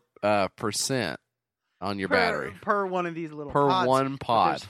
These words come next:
Speaker 2: four of them.
Speaker 1: There's four
Speaker 2: So
Speaker 1: pods, and they're magnetic.
Speaker 2: You
Speaker 1: And it
Speaker 2: just swap through these pods.
Speaker 1: and it doesn't show you how they connect to the phone, so there must be some end on the, you have to keep plugged in at all times in order for the magnet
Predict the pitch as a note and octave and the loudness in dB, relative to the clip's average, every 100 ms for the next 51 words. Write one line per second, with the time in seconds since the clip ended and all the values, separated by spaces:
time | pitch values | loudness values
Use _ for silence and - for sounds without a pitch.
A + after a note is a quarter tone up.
0 | - A3 D4 B3+ C3 A#2 A2 A2 C3 D#3+ | -12 -8 0 0 0 -6 -16 -16 -16 -4
1 | A2 G#2+ - C#3+ D3 D3 - A#2+ F2 F2 | -2 -2 -4 0 2 2 2 4 4 2
2 | - - A#2 A2 A2 G2+ G#2+ G#2+ D2+ - | -4 -6 -4 -2 -2 -2 -4 -6 -6 -10
3 | _ G3+ - - - - - - F3+ E3 | _ -2 0 0 -2 -2 -2 0 4 4
4 | D3+ - E3+ D3 C3+ - D#3+ D3+ B2+ F2 | 4 0 -8 -8 -8 -2 0 2 0 0
5 | C3 D#3 D#3+ - C#3 C3 B2 A#2 A#2 G#2 | 2 2 0 0 2 2 2 2 2 0
6 | G2 G#2+ G#2 - F#2 F2 A2 F2+ D#2 - | -2 -4 -8 -8 -10 -8 -6 -4 -4 -6
7 | G2+ F#2+ F#2+ A2+ D3 D3 C3+ B2+ A2 - | -4 -2 -2 -2 -4 -6 -6 -6 -6 -8
8 | F2+ G#2 G#2+ G2+ - E2+ F2 D#2 - F#2 | -10 -8 -6 -8 -6 -6 -6 -10 -16 -10
9 | G2 G2 - - - - G#2+ G#2 F2 E2+ | -6 -4 -6 -14 -18 -8 -6 -6 -6 -10
10 | D#2+ D2 E2 E2 F2 E2+ C#2 C2+ - D#2 | -8 -6 -6 -8 -10 -10 -12 -14 -12 -8
11 | F2 - E2 D2+ D#2 E2+ F#2 D#2+ | -6 -6 -10 -10 -10 -10 -10 -12